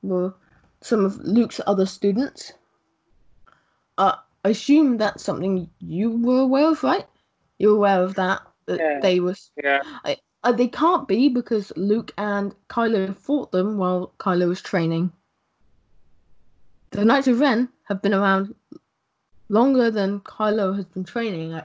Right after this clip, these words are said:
Speaker 1: I believe. Knights of Ren have been around a very long time, which means Luke's students were probably all killed by Kylo, uh, i-, when the temple came down, which doesn't make sense,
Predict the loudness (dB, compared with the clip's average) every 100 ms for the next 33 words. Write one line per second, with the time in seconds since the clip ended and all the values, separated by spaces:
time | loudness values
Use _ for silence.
0 | -8 -6 -4 -4 -6 _ _ _ _ _
1 | -4 -4 -2 -2 0 -2 -4 -4 -2 0
2 | -2 -4 _ -4 0 2 2 0 0 0
3 | -2 -16 _ -2 0 2 2 2 0 2
4 | 2 -2 -8 -8 -2 2 4 4 2 0
5 | 0 0 -2 -2 0 0 0 -2 -4 -10
6 | -20 _ _ -20 -20 -20 -18 -4 -2 -2
7 | -6 _ -16 -16 _ _ -4 0 0 0
8 | -2 -4 0 0 0 -4 -4 -4 -2 -2
9 | -2 -6 _ _ _ _ _ _ -20 _
10 | 0 0 -6 -16 _ _ _ _ 0 2
11 | 0 -2 -4 -2 -4 -4 -10 -16